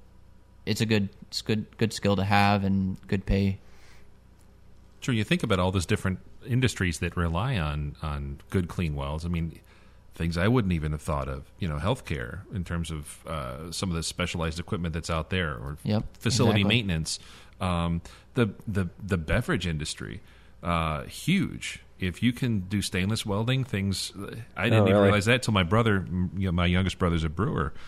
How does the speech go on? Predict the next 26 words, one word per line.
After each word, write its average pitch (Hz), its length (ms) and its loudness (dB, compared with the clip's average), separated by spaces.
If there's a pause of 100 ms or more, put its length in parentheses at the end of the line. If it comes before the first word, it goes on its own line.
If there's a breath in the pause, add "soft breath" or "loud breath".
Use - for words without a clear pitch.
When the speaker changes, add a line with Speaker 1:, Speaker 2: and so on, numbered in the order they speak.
(340 loud breath)
Speaker 2:
um, 73 520 0 (180)
and 85 140 -2
he's 98 200 0
like, 80 220 2 (120)
"Yeah, 82 360 -2
like, 64 220 -4
that 82 280 -4
stainless - 680 -2
welder's 87 380 -2 (340)
always 98 260 2
in 76 80 -2
demand." 65 380 -6
And 69 80 -6
they're 71 120 -2
Speaker 1:
Yep, 127 240 2
I've 110 120 2
Speaker 2:
they 104 40 0
Speaker 1:
done 107 160 4
a 101 60 2
couple 98 240 0
jobs 98 300 0
for 101 240 -2
the, 98 260 0
uh, 95 320 0
Wynn, 95 420 2
uh, 90 280 -2